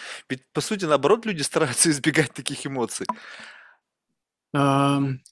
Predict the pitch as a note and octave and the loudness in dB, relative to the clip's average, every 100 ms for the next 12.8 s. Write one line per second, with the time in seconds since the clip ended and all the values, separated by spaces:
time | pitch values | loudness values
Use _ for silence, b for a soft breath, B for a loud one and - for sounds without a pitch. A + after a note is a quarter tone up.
0 | _ - D3+ D#3 E3+ F3 F3 C3+ C3+ C#3 | _ 0 2 4 2 2 2 0 -4 -2
1 | F#3 - D#3 C#3+ C#3+ C3+ A#2+ E3 - C3+ | -2 -2 -2 -2 -2 -4 -6 -8 -8 -10
2 | C3+ D#3+ D#3+ D3+ C#3+ C3+ C#3 C3 C#3+ - | -4 0 0 2 2 2 0 0 -2 -2
3 | C3 C#3+ F#3 D#3+ D3 C#3+ C3+ C3+ C3 B2+ | 0 4 6 4 2 -2 -4 -4 -2 -2
4 | B2 B2 B2 A#2+ B2 - - B2+ C3+ C#3 | -6 -8 -8 -8 -10 -12 -12 -2 2 4
5 | D#3 - C3+ B2 B2 B2 B2 B2 - C#3 | 2 0 -2 -2 -2 -2 -2 -6 -2 -2
6 | C3+ - C#3 C3+ B2+ C3 C#3 C#3+ F3 G#3 | -2 -2 -2 -2 -4 0 2 4 6 6
7 | F3 G2+ - C3+ F3 F#3 E3+ A2 B2 C3+ | 4 2 -2 -2 2 2 2 0 -2 -4
8 | D#3 D3 - - F3+ E3 G#3 D3 C#3 C#3 | -2 -4 -4 -2 0 8 8 8 0 -2
9 | - F3 C#3 G#2 - A#2 D3 D3 D#3+ C#3 | -4 0 2 0 -2 -2 2 4 2 0
10 | C3 C#3+ C#3 D3 - C3 C3 C3+ C#3 D3 | -4 -4 -2 -2 -2 -8 -10 -2 4 4
11 | C#3 - C#3+ C#3 - A2+ A#2+ B2+ B2 A2 | 2 0 2 2 0 -4 -4 -4 -4 -6
12 | A2+ G2+ G2 - A#2+ A#2 F#2 - | -6 -6 -8 -10 -4 0 0 -4